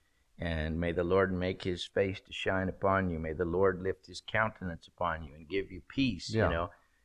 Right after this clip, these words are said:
Speaker 1: everybody said that with him, but he was the leader of the blessing,
Speaker 2: Hmm.
Speaker 1: see?
Speaker 2: Yeah.
Speaker 1: And so it's quite obvious in that passage, Paul's synagogue background,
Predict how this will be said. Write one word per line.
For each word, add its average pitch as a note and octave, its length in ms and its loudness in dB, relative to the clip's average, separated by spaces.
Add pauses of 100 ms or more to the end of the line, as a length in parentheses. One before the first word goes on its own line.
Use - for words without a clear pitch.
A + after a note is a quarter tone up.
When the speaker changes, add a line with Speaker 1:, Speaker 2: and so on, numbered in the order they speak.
(240)
Speaker 1:
everybody A#2 640 8
said A#2+ 380 6
that G#2 240 6
with A2 260 2
him, F#2+ 140 0
but F2+ 120 0
he A2+ 200 0
was G2+ 240 0
the F#2+ 120 0
leader G#2 540 6
of F#2 160 4
the E2 80 -12
blessing, F2+ 480 -4 (260)
Speaker 2:
Hmm. E3 140 -8
Speaker 1:
see? D#2+ 380 -2 (180)
Speaker 2:
Yeah. C#3+ 240 -4 (540)
Speaker 1:
And G#2 200 4
so A2+ 440 10 (480)
it's G#2 200 2
quite A#2 300 10
obvious G#2+ 500 10
in F#2+ 140 4
that F#2+ 240 0
passage, G2 760 0 (600)
Paul's A#2 760 8
synagogue G2+ 680 4
background, D2 640 4